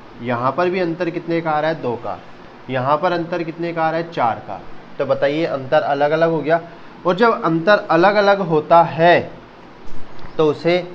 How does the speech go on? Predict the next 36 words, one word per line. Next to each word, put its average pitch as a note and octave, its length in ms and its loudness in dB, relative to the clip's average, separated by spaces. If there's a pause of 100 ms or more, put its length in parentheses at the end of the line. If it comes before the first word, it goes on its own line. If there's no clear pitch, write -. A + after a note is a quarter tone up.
(160)
समांतर C#3 500 -2
श्रेणी D3 580 -4 (400)
नहीं C3 500 -2
होती C3+ 340 -4
है, G#2 240 -12
समांतर A2+ 600 -6
श्रेणी C3 520 -6 (680)
नहीं B2+ 540 -4 (260)
है। E2+ 240 -10 (440)
बोलो A#2+ 180 -2
बच्चों, B2+ 280 -8
समझ B2 220 -6
में C#3 140 -6
आया? D#3 220 -2 (480)
ठीक C3 140 -8
है, G#3+ 100 2 (420)
पहली G3 180 4
बात F#3+ 200 4
तो G#3 80 0
सबसे G3+ 260 -4
पहले G3+ 220 0
यही F3+ 220 0
check E3+ 340 0
करना D#3 200 -2
है E3+ 100 -2
कि G3 140 -2
समांतर D#3 420 -6
श्रेणी D#3+ 320 -4
है D3 260 0
या D#3+ 220 0
नहीं B2+ 240 -6
है। A#2 80 -4
कोई G3 180 2
भी G#3 120 0
question G3 320 -2
हो, A3+ 100 -8